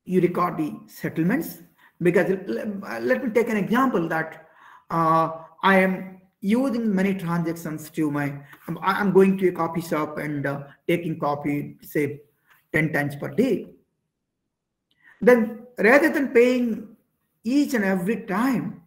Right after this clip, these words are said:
to the coffee shop, so the blockchain making one transaction,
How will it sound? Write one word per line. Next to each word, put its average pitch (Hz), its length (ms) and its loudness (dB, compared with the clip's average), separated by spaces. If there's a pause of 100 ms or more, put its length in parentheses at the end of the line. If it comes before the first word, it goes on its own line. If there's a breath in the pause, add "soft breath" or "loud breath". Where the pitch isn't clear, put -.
(260)
to 175 80 -2
the 170 80 -6
coffee - 320 -8
shop, - 460 -10 (880)
so 175 140 -6
the 147 80 -2
blockchain 147 880 -6
making 170 320 -4
one 139 180 -6
transaction, 190 840 -6